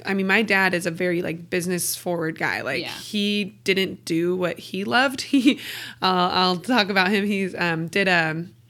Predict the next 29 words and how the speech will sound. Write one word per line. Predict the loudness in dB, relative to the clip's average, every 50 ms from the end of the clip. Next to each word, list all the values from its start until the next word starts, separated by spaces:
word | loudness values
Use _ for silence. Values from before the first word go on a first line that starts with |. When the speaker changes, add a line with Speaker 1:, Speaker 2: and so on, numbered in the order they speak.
| -18 -18 -12
Speaker 1:
he | -6 -2 0 2 2 4 4 2 2
did | 2 2 4 4
his | 4 4 4
undergrad | 2 2 4 4 4 4 6 6 6 6 6
in | 4 0 0
biological | 2 2 2 2 4 4 2 0 0 0 -4 -4 -6 -4
wildlife. | -4 -4 -4 -4 -4 -6 -8 -12 -12 -12 -14 -16 -18 -16 -12 -12
<laughs> | -12 -12 -12 -18 -18 -12 -8 -6
Speaker 2:
Oh. | -4 -4 -6 -6 -10 -16 -20 -12
Speaker 1:
So | 0 6 8 10 10 10 8 6
he | 2 -2 -6 -6 -2 0 2 2 4 4
is | 4 2 2 0 0 0 0 0 0 -2 -6 -4
a | -2 -2 -2 -2 -6 -8 -8 -2
big | 0 2 2 2 0
nature | 0 0 0 0 0 0 -2 -2 0
nerd, | 0 0 0 2 2 2 0 0 -2 -4
and | -2 0 0 2 2
Speaker 2:
Yeah. | 0
Speaker 1:
he | -2 -4 -6 -4 -2 0 0 2 2 2 2 0
loves | 0 -2 -2 -2 -2 -4 -8
birds, | -6 -2 2 2 4 4 4 4 2 2 0 -2 -4
and | -4 -4 -2 0 0 0 0
we | 0 0
have, | 2 2 2 2
like, | 0 -2 -2
binoculars | -2 -2 0 0 0 0 -2 -2 0 -2 -2
on | -2 -2
our | -4 -4
kitchen | -4 -6 -8 -6 -6 -6 -6 -6 -8 -10